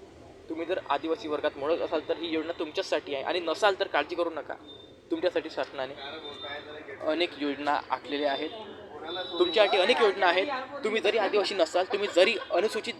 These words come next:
जाती नसाल तरी काळजी करू नका, तुमच्यासाठी शासनाने खूप महत्त्वाच्या अनेक योजना काढलेल्या आहेत. त्याच्या अंतर्गत तुम्हाला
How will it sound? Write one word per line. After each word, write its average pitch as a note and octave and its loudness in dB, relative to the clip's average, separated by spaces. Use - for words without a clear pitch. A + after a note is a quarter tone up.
जाती E3+ 2
नसाल F3 0
तरी E3 4
काळजी D3 0
करू E3 0
नका, D#3 0
तुमच्यासाठी D#3+ 2
शासनाने D#3+ 4
खूप F3 0
महत्त्वाच्या E3 4
अनेक E3+ 0
योजना D3+ 2
काढलेल्या D#3+ 6
आहेत. - -4
त्याच्या F3+ 4
अंतर्गत G3 0
तुम्हाला F#3+ 4